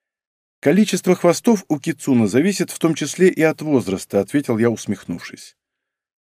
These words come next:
"Можете попробовать спросить у нее, сколько ей лет". "Оу", покивал он, "понимаю".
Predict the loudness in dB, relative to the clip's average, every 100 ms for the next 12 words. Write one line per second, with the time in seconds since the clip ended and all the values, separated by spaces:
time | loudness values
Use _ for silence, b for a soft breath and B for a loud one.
0 | _ 0 2 0 -2 -2 2 2 2 0
1 | 0 0 0 0 -2 2 2 2 0 -2
2 | 2 2 4 0 0 -2 -4 -12 _ _
3 | _ _ _ _ _ _ _ _ _ -8
4 | 0 2 2 2 -2 -6 -10 -16 _ _
5 | -8 -2 0 0 -4 -10 -20 _ _ _
6 | _ -6 -2 0 2 0 -2 -8 -14